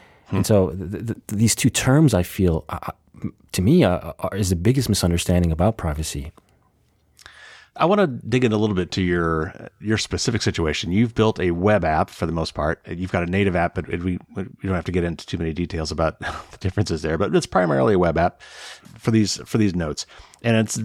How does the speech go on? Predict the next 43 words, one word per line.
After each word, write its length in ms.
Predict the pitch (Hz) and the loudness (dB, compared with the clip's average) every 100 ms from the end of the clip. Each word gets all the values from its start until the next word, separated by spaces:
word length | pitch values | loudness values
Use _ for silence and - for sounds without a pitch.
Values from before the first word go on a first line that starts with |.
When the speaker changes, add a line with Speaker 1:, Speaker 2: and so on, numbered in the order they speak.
| 120 | -4
Speaker 1:
that 220 | 135 196 | 0 2
is 140 | 240 226 | 2 2
a 40 | |
very 180 | 226 233 | 2 2
different 320 | 185 202 180 | 2 0 0
environment 480 | 147 131 135 104 92 | 0 0 2 0 0
than 160 | 101 92 | 0 2
doing 420 | 104 98 95 98 | 4 4 2 -2
a, 100 | - - | -8 -10
a 40 | - | -8
standalone 520 | - 110 107 98 92 | -4 -2 2 2 2
native 280 | 95 92 90 | 2 2 2
application, 580 | 85 - 85 78 - 87 | 0 -2 -6 -6 -4 -2
one 140 | 95 | 0
that 240 | 90 - 82 | -2 -4 -4
you 120 | 92 | -2
would 100 | 82 | -2
install 680 | 78 - - 92 92 87 82 - - - | -2 -4 0 2 4 2 -2 -12 -20 -12
and, 340 | 87 82 78 | -8 -8 -8
and 200 | - 85 | -6 -2
run 220 | 95 92 | 0 0
from, 300 | 87 95 87 | 0 -2 0
like, 240 | 85 85 80 | -4 -6 -6
the 100 | 85 | -6
Apple 240 | 85 - | -4 -4
App 180 | 69 78 | -6 -8
Store, 220 | - - | -10 -10
for 100 | - | -10
example. 480 | - 117 117 - - - - - - | -14 -14 -14 -14 -16 -20 -20 -20 -6
So 200 | - 123 | 2 4
web 200 | 135 196 | 6 4
apps 220 | 143 - | 2 0
run 200 | 151 143 | 2 2
as 180 | 135 131 | 2 -2
code 500 | - 170 110 98 123 - _ _ | 0 2 2 2 0 -6 _ _
within 320 | 107 117 127 | 0 2 2
your 120 | 117 104 | 4 4
web 180 | 104 | 4
browser. 260 | 85 73 82 | 2 -2 -4
It's 100 | 85 | 0
almost 320 | 98 208 165 | 2 2 0
like 200 | 107 - | -2 -2
a, 200 | 85 80 | -2 -2